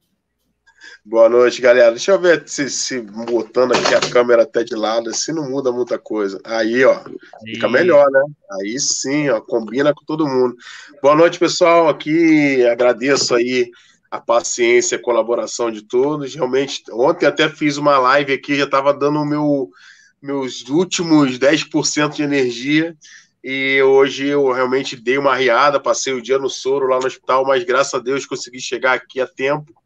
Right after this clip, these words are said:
Speaker 1: de trocar essa ideia com os meus amigos. Boa noite a todo mundo aí que tá aí ao vivo com a gente. A gente tá agradecendo sempre a presença de todos, que realmente tem sido um prazer enorme, né, pra gente aqui trocar essa ideia,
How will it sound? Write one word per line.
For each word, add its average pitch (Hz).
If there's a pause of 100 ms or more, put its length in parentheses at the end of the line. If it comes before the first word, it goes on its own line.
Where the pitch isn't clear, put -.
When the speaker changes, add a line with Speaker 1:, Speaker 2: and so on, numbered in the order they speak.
(540)
Speaker 1:
de 120
trocar 139
essa 139
ideia 131
com 131
os 123
meus 127
amigos. 135
Boa 131
noite 135
a 123
todo 131
mundo 127
aí 123
que -
tá 123
aí 120
ao 107
vivo 110
com 113
a 107
gente. 120 (340)
A 107
gente -
tá 113
agradecendo 117
sempre 151 (300)
a 139
presença 147
de 143
todos, 175
que 175
realmente 170
tem 170
sido 185
um 180
prazer 170
enorme, 151
né, 135
pra 123
gente 127
aqui 123
trocar 117
essa 127
ideia, 117